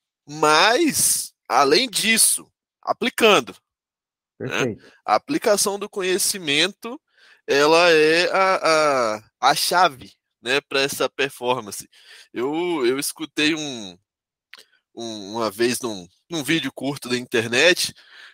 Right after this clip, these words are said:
Speaker 1: né, que as pessoas, elas, é, se ficam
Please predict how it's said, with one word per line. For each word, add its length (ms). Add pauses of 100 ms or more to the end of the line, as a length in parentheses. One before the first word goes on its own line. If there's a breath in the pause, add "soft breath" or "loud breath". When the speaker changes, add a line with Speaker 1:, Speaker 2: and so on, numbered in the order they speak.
(120)
Speaker 1:
né, 200
que 240
as 220
pessoas, 580
elas, 480
é, 680
se 560
ficam 460